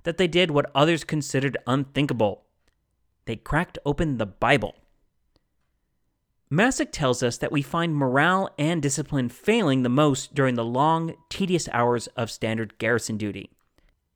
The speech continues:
During these long days, many of the volunteers, and we have to remember that they were volunteers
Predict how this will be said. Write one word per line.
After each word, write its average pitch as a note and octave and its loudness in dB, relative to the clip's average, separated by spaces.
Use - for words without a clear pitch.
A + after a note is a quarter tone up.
During G3+ 2
these D3+ 0
long A#2+ 2
days, - -10
many G3 4
of D#3+ 0
the C3 2
volunteers, G#2+ -4
and F3+ 4
we G#3+ 2
have B3 -6
to - -6
remember C#3 0
that C#3 -4
they C3+ 2
were C3 2
volunteers D3 0